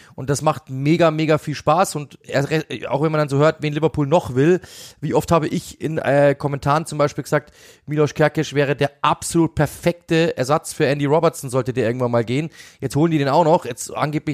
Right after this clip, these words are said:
sollen noch Spieler kommen. Also die machen das momentan richtig gut und für mich ist Florian Wirtz jetzt schon, wie gesagt, nochmal, ich, das ist dann das Zitat, das wahrscheinlich dann um die Welt <laughs> gehen wird, aber es ist in der Premier League, ähm, der Transfer des Sommers jetzt schon.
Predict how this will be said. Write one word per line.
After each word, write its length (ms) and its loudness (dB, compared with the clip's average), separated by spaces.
sollen 180 0
noch 200 0
Spieler 300 0
kommen. 280 -2
Also 300 2
die 240 -8
machen 240 2
das 180 0
momentan 420 2
richtig 520 -2
gut 340 -2
und 100 -6
für 120 2
mich 140 -2
ist 140 0
Florian 240 2
Wirtz 220 0
jetzt 180 2
schon, 240 -2
wie 60 -4
gesagt, 240 0
nochmal, 320 0
ich, 300 -14
das 180 -10
ist 160 -6
dann 120 0
das 140 -6
Zitat, 320 2
das 80 -12
wahrscheinlich 220 0
dann 140 2
um 100 -6
die 100 -2
Welt 180 0
<laughs> 0 -
gehen 240 2
wird, 200 2
aber 140 -2
es 60 -4
ist 120 -2
in 80 0
der 80 4
Premier 300 2
League, 360 2
ähm, 500 0
der 420 4
Transfer 400 0
des 120 -2
Sommers 300 0
jetzt 260 -2
schon. 260 -8